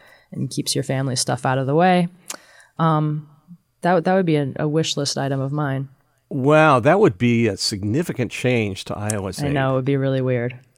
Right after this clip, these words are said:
Speaker 2: I think it would be weird. I like it. I know, I really like the idea, particularly on the iPad, more, much more so than on the iPhone. I don't know if they could do it without, you know, <laughs>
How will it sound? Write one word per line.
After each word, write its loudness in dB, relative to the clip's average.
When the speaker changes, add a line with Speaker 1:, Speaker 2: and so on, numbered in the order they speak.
Speaker 2:
I -2
think 0
it 4
would 6
be 2
weird. 4
I 8
like 8
it. 2
I 4
know, 8
I 6
really 10
like 6
the 6
idea, 4
particularly 2
on 4
the 2
iPad, 2
more, 4
much 2
more 0
so -4
than -4
on -4
the -4
iPhone. -6
I -4
don't 2
know 2
if -2
they -2
could -6
do 0
it -4
without, -2
you -2
know, -6
<laughs> 6